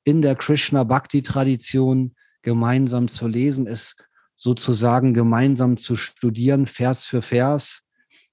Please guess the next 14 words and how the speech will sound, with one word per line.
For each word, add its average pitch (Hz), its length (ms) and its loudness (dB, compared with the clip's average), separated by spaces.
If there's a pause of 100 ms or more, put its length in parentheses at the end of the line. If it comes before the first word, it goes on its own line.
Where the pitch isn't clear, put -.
(100)
Neben 143 320 2
der 127 160 4
Bhagavad 127 560 2
Gita 147 520 2 (320)
sind 127 280 -2
das 135 220 -2
unsere 131 420 0
wichtigsten 135 720 -4
Texte 143 680 0 (340)
im 120 180 -4
Krishna-Bewusstsein. 131 1120 -2
Sie 120 180 -4
wurden 131 260 0
alle 131 440 -2